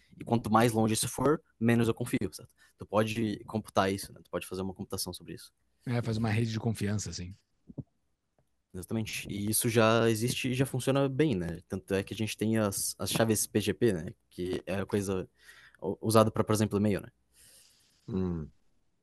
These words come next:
Speaker 2: Baseado nisso.
Speaker 3: Tá. Pô, bem legal, mas deixa eu, uma pergunta assim, ah, não é complexo demais pro, pro afegão médio?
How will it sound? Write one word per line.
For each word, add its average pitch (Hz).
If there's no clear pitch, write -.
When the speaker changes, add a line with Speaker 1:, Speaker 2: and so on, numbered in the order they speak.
Speaker 2:
Baseado 101
nisso. 104
Speaker 3:
Tá. 104
Pô, 131
bem 98
legal, 135
mas 139
deixa 117
eu, 123
uma 127
pergunta 110
assim, -
ah, 107
não 135
é 151
complexo 131
demais 104
pro, 101
pro 101
afegão 95
médio? 110